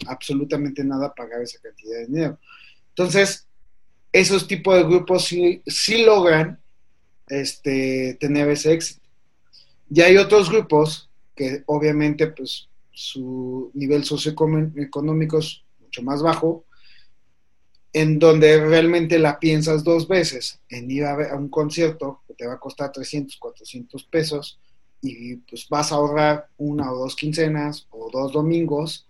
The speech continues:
para, este, para poder ir a ese concierto, ¿no? Pero también ponte a pensar que es tu boleto, más el transporte,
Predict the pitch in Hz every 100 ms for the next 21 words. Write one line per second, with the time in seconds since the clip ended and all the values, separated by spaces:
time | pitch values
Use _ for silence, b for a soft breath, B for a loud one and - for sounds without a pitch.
0 | _ _ - - 139 131 127 123 120 -
1 | 127 123 120 117 - - 131 - 131 139
2 | 139 139 127 120 120 - - 139 226 208
3 | - _ _ _ _ b b b - _
4 | _ - 156 151 160 165 165 180 180 175
5 | 170 160 175 170 147 - 160 160 165 165
6 | 165 156 160 156 - - 127 131 135 139
7 | 147 143 139 - 165 160 160 156 156